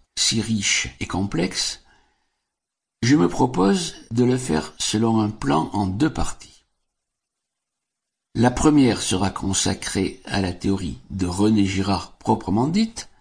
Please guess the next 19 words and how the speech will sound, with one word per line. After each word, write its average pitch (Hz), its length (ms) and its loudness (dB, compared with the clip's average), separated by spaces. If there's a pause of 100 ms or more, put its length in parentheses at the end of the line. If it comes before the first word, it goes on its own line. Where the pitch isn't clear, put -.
(280)
ce - 120 2
que - 140 -2
l'on 87 160 0
peut 95 220 -4
appeler 90 540 0
le 87 280 -4
modèle 101 840 2
girardien, 95 800 -2 (300)
un 98 140 2
ensemble 104 580 0
articulé 107 880 0
de 87 120 -6
concepts - 760 -2
issus 107 360 2
de 95 100 0
l'anthropologie, 180 960 0 (160)
de 90 60 0
la 87 120 0
sociologie, 160 880 0